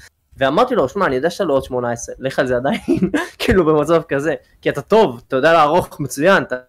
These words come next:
אתה יכול להיות ברמה הזאת, אז, אה, אתה יודע, תמיד, תמיד ניסיתי לדחוף אותו קדימה, תמיד. ועד היום, אתה יודע, יש לנו חיבור של עורך לחבר, עורך ליוטיובר, אבל זה כבר, מזמן כבר לא רק דניאל העורך, אתה מבין?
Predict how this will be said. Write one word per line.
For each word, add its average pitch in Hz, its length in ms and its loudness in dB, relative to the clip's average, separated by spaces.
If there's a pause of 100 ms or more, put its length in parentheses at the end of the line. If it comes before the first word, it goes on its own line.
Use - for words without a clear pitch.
אתה 120 80 -4
יכול 175 280 0
להיות 180 340 0
ברמה 156 300 -2
הזאת, 117 300 -8
אז, - 240 -20
אה, 120 40 -16 (320)
אתה - 160 -20
יודע, 135 180 -18
תמיד, 175 280 -2
תמיד 190 220 0
ניסיתי 170 300 -8
לדחוף 147 320 -8
אותו 127 140 -20
קדימה, 120 400 -12
תמיד. 127 260 -10 (680)
ועד 139 800 0
היום, 190 140 0
אתה 190 80 -4
יודע, 180 160 -2
יש 156 120 -8
לנו 147 200 -6 (160)
חיבור 151 440 -6
של 120 260 -4 (340)
עורך 135 600 -4
לחבר, 117 960 -4 (160)
עורך 139 320 -4
ליוטיובר, 156 400 -2
אבל 127 100 -4
זה 127 100 -8
כבר, 117 180 -12 (200)
מזמן 127 280 -8
כבר 131 140 -4
לא 120 280 -2 (300)
רק 131 220 -2
דניאל 131 340 0
העורך, 110 460 -6
אתה 123 80 -10
מבין? 131 260 -8